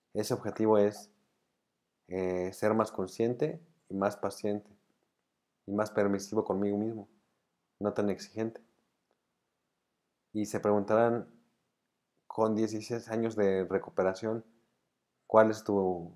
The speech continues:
aprendizaje más notorio?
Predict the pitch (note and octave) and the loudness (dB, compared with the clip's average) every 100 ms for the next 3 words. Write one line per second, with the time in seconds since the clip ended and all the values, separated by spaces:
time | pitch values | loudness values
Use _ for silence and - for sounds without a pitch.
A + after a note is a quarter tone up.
0 | - - F2 F#2+ G2 G#2 A2 G#2 G#2 - | -18 -12 -6 -4 -4 -6 -2 2 2 0
1 | - _ _ _ _ _ - F#2 A2+ A#2 | -18 _ _ _ _ _ -8 0 2 2
2 | D#3 | -2